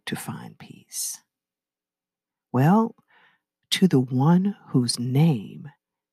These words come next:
is Prince of Peace. Now, come on, you didn't think I was ha-, going to have another answer for you, did you? <laughs> Jesus Christ.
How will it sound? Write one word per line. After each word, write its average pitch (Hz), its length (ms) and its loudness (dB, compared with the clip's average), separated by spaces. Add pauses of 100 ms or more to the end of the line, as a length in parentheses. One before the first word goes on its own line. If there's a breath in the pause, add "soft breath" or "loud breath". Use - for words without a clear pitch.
(120)
is 165 200 -2
Prince - 760 -2
of 120 220 -8
Peace. - 640 -14 (1700)
Now, 113 100 2
come 117 220 2
on, 82 180 0
you 107 100 2
didn't 120 200 -2
think 95 180 -2
I 76 80 0
was - 200 -2
ha-, - 180 -10 (100)
going 107 220 2
to 98 40 0
have - 160 -6
another - 380 2
answer - 320 -10
for - 220 -10
you, - 100 -12
did - 260 -16
you? - 160 -14
<laughs> - 60 -20 (2750 loud breath)
Jesus 120 500 -4
Christ. - 680 -16